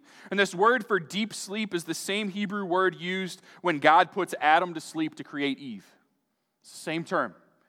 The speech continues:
It is a heavy, deep sleep. And so the captain comes in verse six.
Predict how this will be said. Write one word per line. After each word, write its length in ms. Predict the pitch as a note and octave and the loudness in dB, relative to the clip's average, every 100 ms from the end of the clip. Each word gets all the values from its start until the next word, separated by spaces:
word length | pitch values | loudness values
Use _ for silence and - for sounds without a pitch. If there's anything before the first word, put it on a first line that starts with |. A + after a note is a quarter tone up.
| _ _ _ - | _ _ _ 4
It 140 | F#3+ | 4
is 100 | E3 | 4
a 100 | D3+ | 0
heavy, 680 | - - F#3 G3+ F#3+ G3+ G3 - _ - - | -2 4 6 6 0 -6 -6 -12 _ -18 -6
deep 360 | E3+ F#3+ F#3 - _ _ | -2 -2 -4 -10 _ _
sleep. 520 | - - D3 A#2+ - - _ _ _ _ _ _ _ _ _ _ _ | -16 -4 -2 -2 -6 -20 _ _ _ _ _ _ _ _ _ _ _
And 100 | B2+ | -16
so 160 | - D#3+ | -2 0
the 80 | E3 | 0
captain 580 | - F#3+ G3+ G3+ F#3+ E3 | 4 6 6 4 -4 0
comes 380 | F#3+ E3+ D3+ | 4 4 2
in 120 | D#3 C#3+ | -4 0
verse 220 | D#3 C#3+ | 0 0
six. 520 | - E3 - - - | 2 2 2 -2 -14